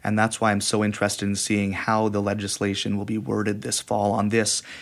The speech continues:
and a number of other changes that we know are coming forward, including allowing up to a fourplex in every single family home in B C. Does it supersede existing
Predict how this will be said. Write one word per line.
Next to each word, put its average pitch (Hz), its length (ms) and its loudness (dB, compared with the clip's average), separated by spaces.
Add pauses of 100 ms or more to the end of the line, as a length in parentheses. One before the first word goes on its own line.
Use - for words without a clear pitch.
(140)
and 120 100 4
a - 20 2
number 120 200 6
of 107 80 4
other 143 180 8
changes 107 400 0
that - 80 -4
we - 100 -4
know 104 120 0
are 101 100 -2
coming 101 260 -4
forward, 101 440 -2 (340)
including 107 380 0
allowing 101 340 2
up 101 140 -2
to 101 100 -2
a 95 60 -2
fourplex 110 600 0
in - 60 -4
every 98 180 -2
single 101 280 -4
family 101 320 -2
home 101 160 -2
in 101 80 -2
B - 160 -6
C. 110 340 0 (420)
Does 131 240 8
it 135 140 2
supersede 110 720 0
existing 101 600 -2